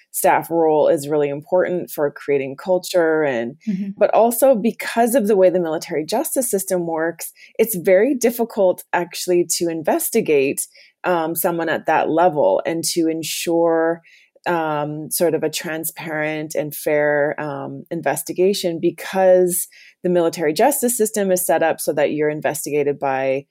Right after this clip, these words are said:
Speaker 1: um, uh, a juror of your peers. And there
Speaker 2: Mm-hmm.
Speaker 1: are very <laughs> few people. There are no, there's no one at the s-, same rank as the chief.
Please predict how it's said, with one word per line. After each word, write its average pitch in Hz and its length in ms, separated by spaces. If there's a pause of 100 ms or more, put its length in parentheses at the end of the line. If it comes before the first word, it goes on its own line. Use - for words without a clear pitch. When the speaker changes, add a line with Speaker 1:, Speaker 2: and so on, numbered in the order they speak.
(340)
Speaker 1:
um, 139 680 (280)
uh, 131 640
a 156 60
juror 151 420
of - 180
your 131 180
peers. 196 640 (100)
And 165 300 (160)
there 160 380
Speaker 2:
Mm-hmm. 180 80
Speaker 1:
are 165 160
very 180 400
<laughs> - 20
few 180 320
people. 170 400
There 156 180
are 151 60
no, 196 440
there's 170 260
no 185 140
one 165 200
at 143 160
the 156 60
s-, - 320
same 147 360
rank 151 340
as 147 200
the 147 80
chief. - 340